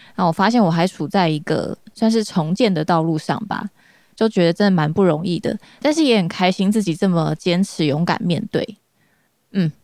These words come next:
好，不说太多，反正以上就是我最近的生活。好，那我们在开始之前呢，还是先来回复一下听众的留言。那今天的是两则来自 Mixer Box 的留言。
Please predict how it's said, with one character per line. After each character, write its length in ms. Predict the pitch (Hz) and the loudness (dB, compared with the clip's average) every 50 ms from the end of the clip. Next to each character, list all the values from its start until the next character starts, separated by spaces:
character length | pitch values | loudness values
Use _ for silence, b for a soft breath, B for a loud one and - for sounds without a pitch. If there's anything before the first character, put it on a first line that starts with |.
| _ - | _ -8
好， 180 | - 160 147 | -6 -4 -4
不 220 | 151 - - - 196 | -4 -6 -6 -8 -2
说 160 | - 202 190 | 0 0 0
太 180 | - 220 185 | 0 0 -2
多， 220 | - - 147 135 170 | 0 0 0 -2 -2
反 200 | 196 - 175 165 | -2 -2 -2 0
正 160 | 180 247 269 - | 2 0 0 0
以 100 | 180 165 | -2 -4
上 180 | - 226 226 | 0 2 2
就 80 | 220 214 | 2 2
是 140 | 214 240 226 | 2 0 0
我 140 | 185 147 - | 0 0 0
最 120 | - 185 | 0 -2
近 200 | 175 - 180 170 | -2 -2 -2 -2
的 100 | - - | -2 -4
生 300 | - - - 156 - 165 | -4 -4 -4 -2 -2 -4
活。 280 | - - - - 185 - b b b b b b b b b b b b - | -4 -4 -4 -4 -4 -8 b b b b b b b b b b b b -4
好， 240 | 214 196 208 240 254 - - | 0 2 2 2 2 0 -2
那 360 | 277 294 277 262 240 226 214 | 0 2 4 4 4 4 4
我 80 | 185 | 4
们 100 | 175 185 | 4 2
在 160 | 196 294 311 311 | 4 4 2 0
开 220 | - - 269 269 | 2 2 0 0
始 140 | - 196 175 | 0 -2 -4
之 160 | - 208 226 | -2 -2 -4
前 240 | - - 208 170 165 | 0 0 0 2 2
呢， 120 | 170 175 | 2 2
还 220 | 180 185 170 160 175 | 2 2 2 0 0
是 180 | - - 233 | 0 0 -2
先 240 | 220 - - 214 214 | -2 0 2 2 2
来 160 | 214 185 165 | 4 2 2
回 220 | 170 - 160 143 165 | 0 0 0 -2 -2
复 220 | - - 175 160 | -2 -2 -2 -2
一 20 | |
下 160 | 165 - 175 175 | 0 0 -2 -2
听 180 | - - 180 | 0 -2 -2
众 160 | 190 208 190 | 0 0 0
的 140 | 175 165 160 | 0 0 0
留 240 | 151 160 160 160 180 | 0 2 2 2 2
言。 240 | 185 175 170 175 - b b b b b b b b | 2 0 0 -2 -4 b b b b b b b b
那 180 | - 190 185 | -2 0 0
今 160 | 185 - - 285 | 0 0 0 0
天 140 | 302 330 | 0 2
的 160 | 330 277 - 208 | 2 2 2 2
是 320 | - - - 269 254 233 | -2 -2 0 0 2 2
两 340 | 208 190 180 151 151 151 151 | 2 2 0 0 -2 -6 -8
则 340 | 151 - - 170 160 165 180 | -8 -2 0 0 2 2 2
来 220 | 180 165 160 165 | 2 2 2 0
自 220 | 170 - - 220 | -2 0 0 0
Mixer 460 | 196 190 196 196 202 - - 202 185 190 | 0 2 0 0 -2 -2 -2 -2 -2 -2
Box 340 | - 202 185 - - - - - | 0 -2 -4 -4 -6 -12 -10 -6
的 100 | 143 143 | -6 -4
留 260 | 143 147 151 156 165 | -2 -2 -2 0 0
言。 220 | 170 165 - 175 | 0 0 -2 -2